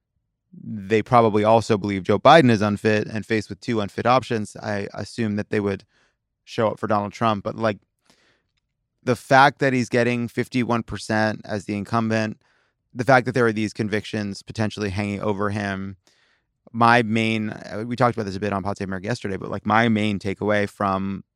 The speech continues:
the Iowa caucus is obviously as nervous and engaged Democrats, we are very well, we are, we are as ner-,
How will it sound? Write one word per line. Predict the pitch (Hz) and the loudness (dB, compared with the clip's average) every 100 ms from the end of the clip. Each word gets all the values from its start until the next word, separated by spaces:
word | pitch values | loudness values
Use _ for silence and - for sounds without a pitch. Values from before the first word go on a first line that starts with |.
| _ | _
the | 92 | 0
Iowa | 95 101 | 2 4
caucus | 104 92 - 90 - - _ _ _ _ | 2 0 0 -6 -8 -20 _ _ _ _
is | - 107 98 92 - - _ _ _ _ _ _ - | -2 0 0 -4 -12 -20 _ _ _ _ _ _ 2
obviously | 110 107 110 117 110 101 98 _ _ _ | 2 4 -2 -2 -2 -2 -6 _ _ _
as | - 95 | -12 -8
nervous | 104 110 113 110 - - - - | -4 -2 0 -2 -6 -16 -16 -8
and | 101 | -6
engaged | 101 101 98 - | -2 0 -2 -2
Democrats, | 104 98 98 95 92 - - _ _ _ | -4 -4 0 0 0 -6 -20 _ _ _
we | 92 | -2
are | 92 90 | -2 0
very | 87 101 107 | 2 2 2
well, | 101 101 104 104 | 2 2 2 -2
we | 120 110 | -2 0
are, | 101 101 90 _ _ - | 0 0 -6 _ _ -6
we | 113 107 | 0 2
are | 104 - _ | 2 -2 _
as | 120 110 | 0 2
ner-, | 120 - | 0 0